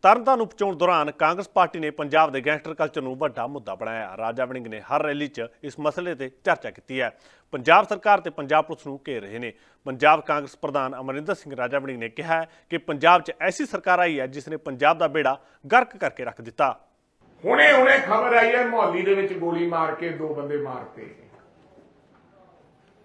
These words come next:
Speaker 2: ਇਹ ਸਾਡੇ ਸੁਪਨਿਆਂ ਦਾ ਪੰਜਾਬ, ਮੁੱਖ ਮੰਤਰੀ ਭਗਵੰਤ ਸਿੰਘ ਮਾਨ ਨੇ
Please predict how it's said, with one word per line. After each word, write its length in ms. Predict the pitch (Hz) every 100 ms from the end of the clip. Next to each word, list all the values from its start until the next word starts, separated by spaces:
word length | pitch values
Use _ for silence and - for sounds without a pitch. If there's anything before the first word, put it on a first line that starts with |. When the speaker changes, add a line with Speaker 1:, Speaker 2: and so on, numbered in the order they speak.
| _ _ _ -
Speaker 2:
ਇਹ 720 | 226 240 247 240 247 240 240 - - - _ _ _ _ _ _ _ _ -
ਸਾਡੇ 440 | 196 214 226 233
ਸੁਪਨਿਆਂ 580 | - 202 202 202 208 208
ਦਾ 180 | 214 214
ਪੰਜਾਬ, 1040 | - 190 165 170 185 202 214 214 214 190
ਮੁੱਖ 260 | 208 - 190
ਮੰਤਰੀ 580 | 190 190 - 185 208 -
ਭਗਵੰਤ 400 | 190 165 151 139
ਸਿੰਘ 320 | - 190 196 156
ਮਾਨ 300 | 151 156 160
ਨੇ 640 | 165 180 208 220 233